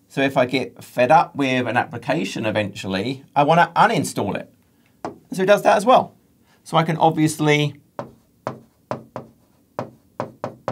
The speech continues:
uninstall. And exactly as the name suggests, hey, Winget uninstall, uh, dash dash the name, the name of the app. I can add a version.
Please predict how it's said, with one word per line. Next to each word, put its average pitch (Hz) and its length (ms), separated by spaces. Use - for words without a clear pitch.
uninstall. 110 580
And 160 120
exactly 151 340
as 113 140
the 120 60
name 113 200
suggests, 120 560
hey, 117 340
Winget 117 640
uninstall, 113 960
uh, 92 140
dash 95 240
dash 98 200
the 98 80
name, 117 560
the - 80
name 107 220
of 104 80
the 143 100
app. 180 260
I 104 40
can 104 100
add 104 140
a 98 40
version. 139 720